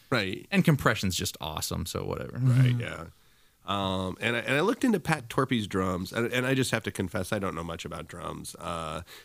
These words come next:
Speaker 1: uh, <laughs> so I'm just gonna own that right away. But I did, I did some research on it because I was, you know, I wanted to be able to talk about it. But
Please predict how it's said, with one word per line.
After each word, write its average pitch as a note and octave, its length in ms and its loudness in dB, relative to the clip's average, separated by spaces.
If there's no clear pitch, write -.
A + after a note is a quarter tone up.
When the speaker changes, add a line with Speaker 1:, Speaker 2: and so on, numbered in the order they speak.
Speaker 1:
uh, F2+ 260 -2
<laughs> D#3+ 1400 4
so A#2+ 280 6
I'm C3 100 4
just B2+ 140 4
gonna G#2+ 180 2
own G2+ 220 4
that F#2 200 2
right F#2 200 2
away. F2+ 320 2
But A2+ 160 4
I E3 80 4
did, G#3 280 2
I D3 80 6
did C#3 280 4
some C3+ 140 2
research A#2+ 380 0
on F2+ 120 -2
it E2+ 80 -4
because F#2+ 220 -4
I F#2+ 100 0
was, F#2+ 160 -2
you F#2+ 80 -4
know, F2 120 -4
I F2 40 -4
wanted F#2+ 240 -4
to F2 60 -6
be F#2 60 -6
able F#2 140 -4
to F2+ 80 -8
talk F#2 240 -4
about F2+ 200 -4
it. F2 80 -6
But F#2 180 -4